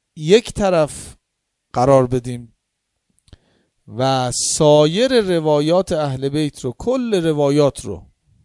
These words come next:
تمام فرمایشات اهل بیت رو در یک طرف دیگر قرار بدهیم، می‌بینیم کاملاً این یک روایت یک آینه است که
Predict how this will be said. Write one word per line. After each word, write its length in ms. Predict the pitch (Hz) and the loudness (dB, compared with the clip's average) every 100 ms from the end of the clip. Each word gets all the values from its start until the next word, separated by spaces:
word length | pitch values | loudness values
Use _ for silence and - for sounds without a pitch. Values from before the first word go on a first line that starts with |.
| _ _ _ _ _ - | _ _ _ _ _ -12
تمام 640 | 151 196 233 240 233 220 | -6 -2 -2 -2 -4 -4
فرمایشات 800 | 202 180 170 170 165 156 208 196 | -6 -4 -4 -4 -6 -4 -4 -4
اهل 320 | 175 139 131 | -6 -6 -8
بیت 320 | 135 139 123 107 | -6 -6 -8 -14
رو 200 | 95 - - | -16 -16 -6
در 140 | 147 | -4
یک 240 | 160 185 | -2 -2
طرف 280 | - 156 165 | -2 -4 -2
دیگر 380 | 156 135 139 139 | -6 -6 -4 -4
قرار 340 | 113 117 113 | -4 -6 -6
بدهیم، 480 | 107 110 104 104 98 _ _ _ _ _ _ _ _ _ _ _ _ _ - | -8 -8 -8 -10 -14 _ _ _ _ _ _ _ _ _ _ _ _ _ -12
می‌بینیم 400 | 147 165 202 185 | -8 -4 -4 -4
کاملاً 720 | - 156 156 156 185 156 127 | 0 0 0 -2 -2 -4 -8
این 240 | - 202 180 | -12 -10 -4
یک 260 | 156 143 | -4 -2
روایت 840 | 143 143 139 139 156 190 226 - - _ _ _ _ _ _ | -2 0 2 2 0 0 0 -4 -20 _ _ _ _ _ _
یک 300 | 147 190 196 - | 0 0 0 -6
آینه 680 | - 143 143 139 143 185 240 | -2 0 0 -2 -6 -8 -8
است 200 | 226 - | -8 -10
که 380 | - 220 226 208 | -6 -2 0 -2